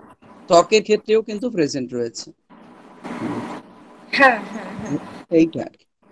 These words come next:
Speaker 1: তো যাই হোক, তবে কিছু কিছু গ্রন্থে এই সামার লক্ষণটাকে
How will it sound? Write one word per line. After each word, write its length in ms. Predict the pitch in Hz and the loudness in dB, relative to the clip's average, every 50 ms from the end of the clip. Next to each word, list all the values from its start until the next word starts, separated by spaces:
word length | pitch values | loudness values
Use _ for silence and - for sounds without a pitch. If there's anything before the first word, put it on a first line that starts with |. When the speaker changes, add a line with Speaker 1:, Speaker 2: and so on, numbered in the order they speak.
| _ _ _ _ | _ _ _ _
Speaker 1:
তো 80 | 247 240 | 0 4
যাই 220 | 226 233 233 220 | 6 8 8 10
হোক, 180 | 202 214 240 - | 8 8 8 8
তবে 260 | 247 220 208 233 233 | 6 6 6 6 4
কিছু 280 | 233 - 233 214 - 220 | 2 0 -2 -2 -2 -2
কিছু 220 | 277 262 - 247 | -2 -2 -2 -2
গ্রন্থে 520 | 202 220 214 208 190 185 233 254 339 359 - _ _ _ _ _ _ - | 2 2 2 2 2 0 0 0 0 -2 -4 _ _ _ _ _ _ -2
এই 340 | 147 151 151 151 147 147 147 | 2 4 4 4 2 0 -2
সামার 360 | - - - 156 147 160 165 | -4 0 2 4 6 6 6
লক্ষণটাকে 640 | 165 170 170 170 - 185 180 175 190 - - 277 311 | 6 4 2 2 -2 -4 -2 -2 -2 -2 -2 -6 -8